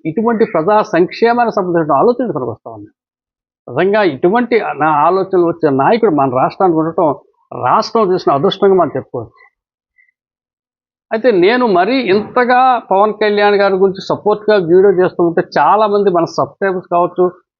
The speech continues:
ఆ, వ్యూయర్స్ కావచ్చు, చాలామంది ఏమనుకుంటున్నారు, నేను పవన్ కళ్యాణ్ అభిమాని ఏమో అనుకుంటున్నారు. చాలా పొరపాటు. నేను మెగాస్టార్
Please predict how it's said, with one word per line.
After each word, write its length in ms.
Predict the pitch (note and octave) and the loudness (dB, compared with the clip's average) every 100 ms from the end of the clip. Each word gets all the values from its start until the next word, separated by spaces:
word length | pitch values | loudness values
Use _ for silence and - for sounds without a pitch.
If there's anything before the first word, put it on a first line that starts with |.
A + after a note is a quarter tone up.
| _ E3 | _ 0
ఆ, 100 | E3 D#3+ D#3+ D#3 D3+ | 2 4 4 2 0
వ్యూయర్స్ 420 | B2+ F3 A#3+ - | 0 2 2 2
కావచ్చు, 220 | G3+ G3+ D#3+ | -4 0 2
చాలామంది 360 | E3+ F#3+ F#3 | 2 2 2
ఏమనుకుంటున్నారు, 480 | F3 F3+ F3 F3 F3 | 2 2 0 0 0
నేను 140 | E3 - | 0 0
పవన్ 220 | C#3 E3+ | -2 0
కళ్యాణ్ 340 | F#3+ F#3+ F3+ | 0 0 2
అభిమాని 380 | D3+ D3 F#3+ F#3+ | 0 2 2 2
ఏమో 120 | F#3 | 2
అనుకుంటున్నారు. 460 | E3 E3 E3 C3 A2+ - _ _ | 0 0 -2 -2 -4 -18 _ _
చాలా 100 | D#3+ | -4
పొరపాటు. 480 | E3+ D3+ D3+ D3+ A#2 - _ _ _ _ _ _ _ _ _ _ | 0 -2 0 -2 -4 -18 _ _ _ _ _ _ _ _ _ _
నేను 320 | C3+ D#3 G3+ F3+ | -2 2 4 2
మెగాస్టార్ 500 | D3 F3 - G#3 | 0 -2 -2 -4